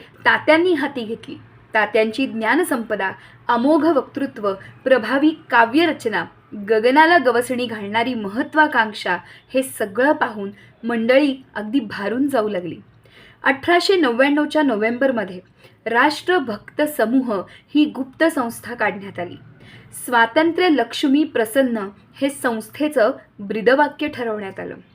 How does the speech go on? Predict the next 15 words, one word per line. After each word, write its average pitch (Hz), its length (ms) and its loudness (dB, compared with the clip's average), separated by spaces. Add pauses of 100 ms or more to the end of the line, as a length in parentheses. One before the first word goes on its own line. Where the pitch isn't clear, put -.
(640)
एक 233 260 6
जानेवारी 214 600 0
एकोणीसशे 262 540 0
रोजी 202 400 -4 (260)
राष्ट्रभक्त 254 800 -2
समूह 247 600 0 (300)
या 240 160 0
संस्थेचे 277 760 -2
रूपांतर 202 680 -2 (320)
मित्रमेळा 294 720 0
या 226 160 0
संस्थेत 202 520 -10
करण्यात 180 340 -10
आलं. 185 180 -10 (600)
स्वातंत्र्य 247 720 2